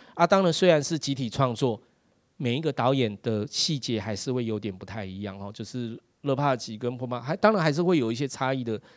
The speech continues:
的差别啦，哈，所以这个就是波莫拉他之所以能够，诶，怎么讲，他的这个煮菜的诀窍吧。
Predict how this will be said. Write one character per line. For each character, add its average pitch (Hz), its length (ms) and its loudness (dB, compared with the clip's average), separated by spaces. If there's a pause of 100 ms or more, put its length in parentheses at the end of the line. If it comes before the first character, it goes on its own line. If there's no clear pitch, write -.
(260)
的 135 80 -2
差 160 300 6
别 107 240 2
啦， 95 180 -4
哈， 107 180 -8
所 120 80 -10
以 131 60 -6
这 143 100 -6
个 135 80 -2
就 123 140 -4
是 117 260 -6 (1400)
波 151 140 6
莫 147 180 2
拉 139 140 4
他 151 160 0
之 147 180 -4
所 131 220 0
以 123 140 -2
能 110 140 -6
够， 123 380 0 (520)
诶， 123 500 2
怎 131 100 -10
么 123 60 -2
讲， 123 160 0 (580)
他 151 160 2
的 143 140 2
这 147 120 -4
个 131 420 2
煮 - 140 -10
菜 151 160 2
的 135 80 2
诀 123 160 -2
窍 165 200 4
吧。 113 160 -6